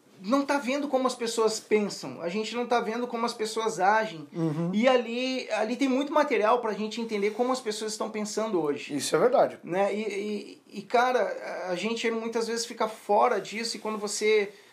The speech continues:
Speaker 1: quando eu entrei ali pra assistir essa, essa coisa, eu comecei a, a ver muito do que a gente tá falando aqui. A gente vê intolerância,
Speaker 2: Ódio gratuito.
Speaker 1: a gente vê ódio, a gente vê, é, a, a questão de, é,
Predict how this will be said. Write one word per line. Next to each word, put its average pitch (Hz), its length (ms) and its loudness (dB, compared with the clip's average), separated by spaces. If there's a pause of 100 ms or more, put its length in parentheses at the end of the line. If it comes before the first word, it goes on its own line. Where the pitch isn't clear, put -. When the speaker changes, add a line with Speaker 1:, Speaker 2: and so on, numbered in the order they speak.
Speaker 1:
quando 214 200 2
eu 254 120 6
entrei 247 340 4
ali 220 200 4
pra 208 180 2
assistir 185 580 -2
essa, 156 600 0
essa 156 260 -8
coisa, 202 300 -2
eu 202 40 -10
comecei 226 380 0
a, 240 100 2 (120)
a 208 120 4
ver 214 240 -2
muito 247 680 0
do 262 80 -6
que 269 100 0
a 254 60 2
gente 254 200 -2
tá 254 80 -2
falando 254 360 0
aqui. 131 360 -6 (560)
A 160 80 0
gente 214 360 -2
vê 208 280 4
intolerância, 214 680 8
Speaker 2:
Ódio 165 180 8 (120)
gratuito. 190 560 2
Speaker 1:
a 233 80 6
gente 233 280 -4
vê 208 300 2
ódio, 202 580 2
a 196 80 6
gente 214 300 -4
vê, 196 640 2 (320)
é, 190 140 0
a, 202 80 6 (180)
a 226 40 2
questão 214 640 0
de, 196 640 2 (380)
é, 175 720 2